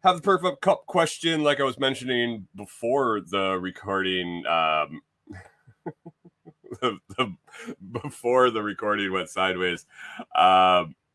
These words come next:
Perfect Cup question was a little light on answers, but I wasn't sure how it was gonna go. Uh, we were asking about embarrassing moments, and some people don't like to share, and a lot of people in this space just aren't embarrassed. Like, we've been,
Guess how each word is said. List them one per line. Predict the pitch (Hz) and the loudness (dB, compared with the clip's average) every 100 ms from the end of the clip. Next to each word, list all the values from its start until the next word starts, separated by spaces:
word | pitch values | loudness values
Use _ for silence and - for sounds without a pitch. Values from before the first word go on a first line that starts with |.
| - | -4
Perfect | 156 131 131 | -2 -2 -2
Cup | 131 | -2
question | - 120 - 120 107 | 0 0 0 -4 0
was | 107 101 | -2 -2
a | 98 | -4
little | 104 104 92 | -2 -2 0
light | 98 101 127 | 2 2 0
on | 95 95 90 | 2 4 2
answers, | - 92 92 107 110 | 0 0 0 -4 -6
but | 101 90 | 0 0
I | 90 | 2
wasn't | 98 92 - | 0 -4 -8
sure | 98 95 | -4 2
how | 92 | 2
it | 92 | 2
was | 87 | -4
gonna | 90 80 | -8 0
go. | 92 92 - - - - | 4 4 0 -14 -18 0
Uh, | 76 85 85 | 2 4 2
we | 85 | 0
were | |
asking | 71 82 - 82 | 0 0 -2 -10
about | 76 80 78 | -2 -2 -2
embarrassing | 76 82 80 78 78 73 | -6 -6 -6 -6 -10 -6
moments, | 80 80 73 - | -4 -4 -8 -6
and | 76 73 - | -6 -6 -8
some | 185 | -10
people | 196 165 | -8 -6
don't | 180 175 | -4 -2
like | 160 - | -2 -4
to | |
share, | - 156 147 139 - - - - | -2 2 2 2 -6 -20 -12 4
and | 107 113 113 110 | 8 10 8 4
a | 107 | 2
lot | 107 110 | 6 6
of | 107 | 4
people | 104 98 | -6 -6
in | 98 | -4
this | 98 - | -4 -4
space | 98 92 - | -4 -4 -4
just | 90 85 | -8 -2
aren't | 90 80 | -2 -2
embarrassed. | 80 85 78 57 - _ | -4 -2 -2 -4 -12 _
Like, | 76 76 _ | -6 -6 _
we've | 87 85 80 | -8 -8 -4
been, | 85 85 80 | 0 0 -2